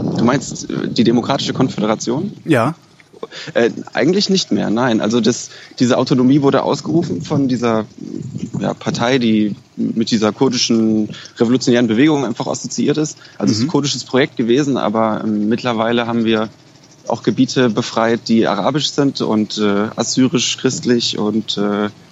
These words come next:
Speaker 1: turkmenisch und, oder jesidisch, ist auch kurdisch. Ähm, und, also ich glaube, mittlerweile sind die, sind die, die Bewohnerinnen dieser demokratischen Konföderation eigentlich überwiegend nicht mehr kurdisch. Ähm,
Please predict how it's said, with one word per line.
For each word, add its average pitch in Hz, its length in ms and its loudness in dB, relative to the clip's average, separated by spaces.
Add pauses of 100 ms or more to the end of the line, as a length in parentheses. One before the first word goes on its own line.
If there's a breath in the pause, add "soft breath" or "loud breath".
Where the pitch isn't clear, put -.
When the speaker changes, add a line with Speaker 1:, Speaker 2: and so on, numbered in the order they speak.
(120)
Speaker 1:
turkmenisch 123 680 2 (640 loud breath)
und, 101 320 0
oder 101 160 2
jesidisch, 120 640 2 (200)
ist - 140 -4
auch - 100 -4
kurdisch. - 480 -2 (180)
Ähm, 98 400 -2 (1000)
und, 107 420 2 (320 loud breath)
also 110 200 0
ich 110 80 0
glaube, 127 220 2
mittlerweile 123 440 2
sind 120 200 -6
die, 113 220 2
sind 107 260 -8
die, 104 240 -2 (1000 loud breath)
die 117 140 2
Bewohnerinnen 127 640 4
dieser 117 360 4
demokratischen 123 560 0
Konföderation 123 540 0
eigentlich 113 200 0
überwiegend 120 380 2
nicht 127 140 2
mehr 101 120 0
kurdisch. 95 480 -6 (220)
Ähm, 104 340 -4